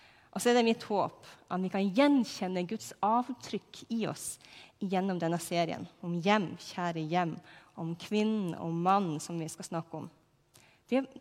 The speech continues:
på tvers av de ulikhetene som er, så har Gud lagt noe ned i oss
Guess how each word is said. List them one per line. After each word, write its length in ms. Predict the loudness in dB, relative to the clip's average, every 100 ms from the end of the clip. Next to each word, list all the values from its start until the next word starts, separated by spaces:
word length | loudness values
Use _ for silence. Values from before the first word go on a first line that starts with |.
| -10
på 80 | -2
tvers 300 | 2 2 2
av 80 | 0
de 100 | 2
ulikhetene 720 | 2 2 2 -2 -2 -6 -6
som 160 | -6 -2
er, 240 | 0 -2 -4 _ _ _ _ _
så 140 | -8
har 80 | -4
Gud 180 | -4 -4
lagt 260 | -6 -10 -12
noe 220 | -10 -6
ned 260 | -4 -2 -4
i 60 | -8
oss 220 | -12